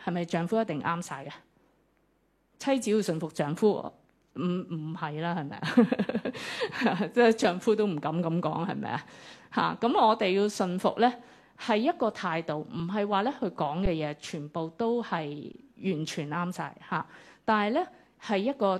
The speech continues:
態度要去尊重。點解彼得咧叫我哋要咁樣去尊重所有嘅人呢？其實係因為每一個人都係神用佢嘅形象去創造，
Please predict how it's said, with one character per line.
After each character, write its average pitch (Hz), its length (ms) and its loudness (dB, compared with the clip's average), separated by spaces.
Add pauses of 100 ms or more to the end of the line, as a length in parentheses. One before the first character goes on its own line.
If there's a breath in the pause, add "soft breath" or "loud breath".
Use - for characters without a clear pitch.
(100)
態 180 240 -2
度 170 180 -2
要 170 140 -2
去 165 160 -2
尊 202 340 0
重。 139 320 -2 (420 soft breath)
點 254 120 4 (100)
解 277 200 2
彼 240 200 6
得 302 240 2
咧 294 220 2
叫 262 200 2
我 214 280 4
哋 175 280 -2 (120)
要 196 180 2 (100)
咁 190 140 -4
樣 240 240 2
去 185 80 2
尊 262 380 0
重 170 200 -2
所 151 300 -8
有 190 160 -2
嘅 156 160 -4
人 123 240 -8
呢？ 180 180 -4 (720 soft breath)
其 196 160 -2
實 190 200 0 (100)
係 202 240 -4
因 277 380 0
為 165 360 0 (320 loud breath)
每 175 140 -4 (140)
一 277 100 2
個 233 180 -2
人 139 380 -6 (160)
都 285 260 0
係 160 300 -8
神 151 480 -12 (380 soft breath)
用 180 240 0
佢 170 220 -2
嘅 160 540 -4
形 139 400 -6
象 143 320 -10
去 156 140 -8
創 147 340 -14
造， 135 160 -16